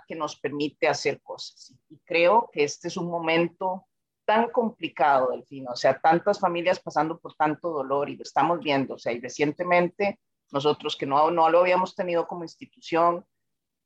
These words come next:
el primer muerto, ¿ya? Y esto, ¿no? Eh, o sea, cuando uno habla con su esposa, con sus hijos, y esto lo estamos viviendo, lo están viviendo cientos de familias, o sea, es un momento donde de verdad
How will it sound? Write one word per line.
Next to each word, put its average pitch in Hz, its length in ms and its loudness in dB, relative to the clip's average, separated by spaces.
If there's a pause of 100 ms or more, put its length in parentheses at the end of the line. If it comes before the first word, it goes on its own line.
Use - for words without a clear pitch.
(360)
el 165 140 -4
primer 151 300 0
muerto, 160 580 0
¿ya? 131 220 -6
Y 135 160 2
esto, 175 380 4
¿no? 170 360 6
Eh, 139 180 2
o 139 120 -2
sea, 143 240 -2
cuando 139 280 -2
uno 175 160 0
habla 202 400 0
con 180 140 -6
su 170 100 -14
esposa, 147 580 -2
con 139 160 -10
sus - 300 -14
hijos, 160 400 0
y 143 60 2
esto 143 220 0
lo 170 80 -2
estamos 175 760 -4
viviendo, 165 360 -2
lo - 60 -10
están 160 240 -6
viviendo 180 320 -6
cientos 185 440 -2
de 202 100 -6
familias, 127 520 -6
o 127 40 -20
sea, 127 140 -6
es - 100 -12
un 170 60 -8
momento 175 760 0
donde 135 300 -6
de 120 120 -10
verdad 135 420 2